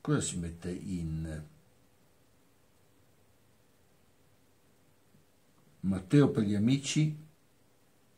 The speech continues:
Teo. Quindi Teo andrà qui, e nel, nécessaire per l'uomo. Una pelliccia maculata, c'è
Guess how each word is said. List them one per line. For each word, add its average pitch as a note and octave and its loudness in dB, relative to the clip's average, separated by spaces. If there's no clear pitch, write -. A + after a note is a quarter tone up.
Teo. D#2 -6
Quindi G2+ 2
Teo C#3 6
andrà F2+ 0
qui, D3+ 4
e A2 -4
nel, B2 4
nécessaire A#2 0
per A2+ -2
l'uomo. D#2+ -4
Una C3 6
pelliccia D3 6
maculata, A2 2
c'è C#3+ 0